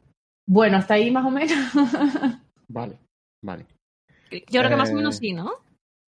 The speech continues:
Speaker 2: sí, sí, sí.
Speaker 3: Vale.
Speaker 2: Por mi parte, sí. Si, si alguien
Speaker 1: Sí, sí,
Speaker 2: tiene
Speaker 1: sí.
Speaker 2: preguntas por ahí, que lo vaya, lo vaya diciendo.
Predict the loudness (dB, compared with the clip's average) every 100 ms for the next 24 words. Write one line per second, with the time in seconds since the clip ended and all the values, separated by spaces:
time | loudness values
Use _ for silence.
0 | _ _ -6 -4 -4 -4 -6 -8 _ _
1 | -18 -18 _ _ _ _ _ _ _ _
2 | _ _ _ _ _ _ -6 -4 -2 -2
3 | -2 -4 -4 -10 _ -14 -10 -10 -10 -10
4 | -12 -14 _ _ _ _ _ -20 _ -12
5 | -8 -4 0 2 2 0 -2 -4 -6 -6
6 | -4 -4 -4 -6 -6 -4 -2 -2 -4 -4
7 | -4 -4 -4 -4 -4 -4 -6 -10 _ _
8 | _ _ _ _ _ -4 0 0 2 2
9 | 2 0 -2 0 0 0 -2 -4